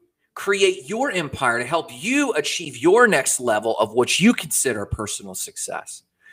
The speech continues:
So be watching for these changes. We'll be making announcements. Sometimes you might see me go live and, and it'll ha-, it'll look just like this show.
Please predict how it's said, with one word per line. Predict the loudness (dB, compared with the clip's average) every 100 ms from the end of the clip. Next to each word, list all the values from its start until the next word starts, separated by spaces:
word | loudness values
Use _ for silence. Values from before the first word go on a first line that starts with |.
| -20 0
So | 6 6
be | 6
watching | 4 6 6 2 -2
for | -4
these | -2 0
changes. | 0 0 -2 0
We'll | 0
be | 2
making | -2 -2 -4 2
announcements. | 6 6 6 4 4 2 -4 _
Sometimes | 2 4 6 4 4
you | 2
might | 2
see | 2 0
me | 2
go | 8 10
live | 10 10 8 4 -2 _ _
and, | 4 4 2
and | 2 6
it'll | 8
ha-, | 6 6
it'll | 6 6 6
look | 2 4
just | 4 4
like | 4 4
this | 2
show. | 6 8 8 6